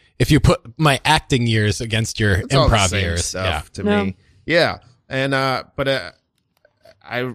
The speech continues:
Speaker 2: I really, I don't have any regrets about it. Do you, how, what do your folks think about it? I don't know how, I never, you never know how people's parents react to, and I wonder what, for you, Aaron, as well,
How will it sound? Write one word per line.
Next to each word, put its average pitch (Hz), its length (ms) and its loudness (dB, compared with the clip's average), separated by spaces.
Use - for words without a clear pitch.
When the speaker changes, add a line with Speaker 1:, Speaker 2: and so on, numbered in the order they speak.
Speaker 2:
I 110 100 -4
really, 160 560 2
I 139 120 -4
don't 196 180 0
have 190 240 0
any 190 140 0
regrets 175 440 0
about 92 300 -8
it. 85 160 -14
Do 139 140 2
you, 196 200 -8
how, 180 240 4
what 147 180 0
do 208 80 -2
your 196 140 4
folks 185 400 -2
think 110 180 -4
about 90 320 -10
it? - 140 -18
I 160 80 0
don't 220 140 2
know 202 140 4
how, 180 220 2
I 180 100 2
never, 226 180 2
you 208 200 -2
never 233 160 2
know 220 80 0
how 190 100 2
people's 170 460 -2
parents 135 580 -2
react 104 540 -6
to, 98 340 -4
and 123 100 -2
I 143 40 2
wonder 147 240 0
what, 131 140 -2
for 127 140 -8
you, 131 320 0
Aaron, 104 260 -6
as 101 100 -6
well, 110 320 -4